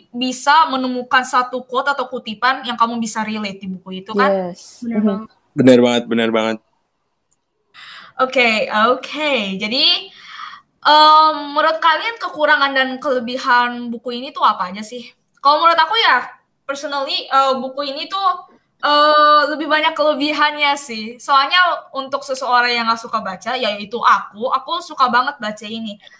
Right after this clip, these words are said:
Speaker 1: Apalagi ini juga bukunya unik gitu ya, karena dibagi ada empat bab, pagi, siang, sore, malam. Jadi itu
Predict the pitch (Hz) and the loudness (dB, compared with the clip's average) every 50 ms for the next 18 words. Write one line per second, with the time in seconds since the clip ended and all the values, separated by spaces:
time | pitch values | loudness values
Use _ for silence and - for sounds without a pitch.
0 | _ - 277 - 302 311 311 311 302 - 440 466 - - - _ _ _ - - | _ -4 0 2 4 4 4 4 2 2 0 0 0 -2 -6 _ _ _ -12 -6
1 | - 523 - 339 247 262 254 254 262 262 262 262 262 262 - 254 247 247 233 226 | -6 -4 -4 -2 2 2 2 2 2 -2 -2 -4 -4 -2 -4 -4 -4 -6 -6 -10
2 | 226 233 226 - 269 233 202 202 202 226 240 302 330 311 269 233 233 226 220 220 | -10 -12 -8 -4 -4 -4 -2 -2 0 0 0 0 0 0 -2 -2 -2 -2 -2 -6
3 | 220 220 208 - 220 220 220 220 220 220 208 - 208 208 226 269 - - - _ | -6 -6 -6 -4 -4 -4 -4 -2 -2 -2 -4 -2 0 2 2 2 2 -2 -14 _
4 | _ - - 240 240 233 226 262 285 277 - 285 262 254 247 247 247 - 254 233 | _ -2 0 0 0 0 -2 -4 -4 -4 -4 -2 0 0 0 -2 -2 -2 0 0
5 | 233 233 226 226 202 196 190 196 196 202 208 226 247 254 233 247 - 330 339 339 | 2 2 0 -2 -4 -6 -4 -4 -4 -4 -4 -6 -6 -4 -4 -2 0 0 0 -2
6 | 330 339 349 | -2 -4 -10